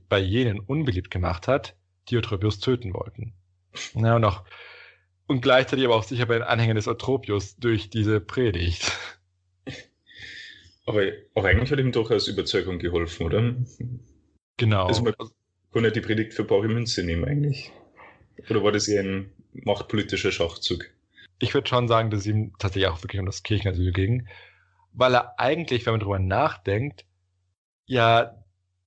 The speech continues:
Speaker 1: sich eher mehr Feinde gemacht hat als Freunde, dadurch, dass er sich dafür eingesetzt hat. Denn die Feinde des Eutropius wollten ihn ja weghaben, das heißt, sie sind dann sauer auf den Bischof.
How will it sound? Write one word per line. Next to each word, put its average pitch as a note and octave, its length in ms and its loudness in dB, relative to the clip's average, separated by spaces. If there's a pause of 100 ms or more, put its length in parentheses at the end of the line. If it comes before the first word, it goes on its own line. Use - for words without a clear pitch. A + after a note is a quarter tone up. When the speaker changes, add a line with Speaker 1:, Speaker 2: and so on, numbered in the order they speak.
(380)
Speaker 1:
sich A#2+ 220 -4
eher B2+ 180 4
mehr A#2 220 4
Feinde A2+ 460 0
gemacht F#2+ 340 -2
hat G#2 60 -2
als - 240 -6
Freunde, G#2 520 0
dadurch, A2+ 260 2
dass - 180 -4
er G2+ 80 0
sich F#2+ 100 -6
dafür G2+ 240 0
eingesetzt G2 480 0
hat. G2+ 240 -8 (520)
Denn A#2+ 240 0 (680)
die A#2 480 0 (400)
Feinde A#2+ 320 4
des C3 180 -2
Eutropius B2 640 -2
wollten A#2 340 0
ihn G#2 60 -2
ja F#2+ 120 0
weghaben, A2+ 360 0
das A2 100 -4
heißt, G#2 220 -2
sie A#2 120 -2
sind A2 120 2
dann G2 160 0
sauer G2+ 160 2
auf - 60 -6
den F#2+ 120 -6
Bischof. C3 340 0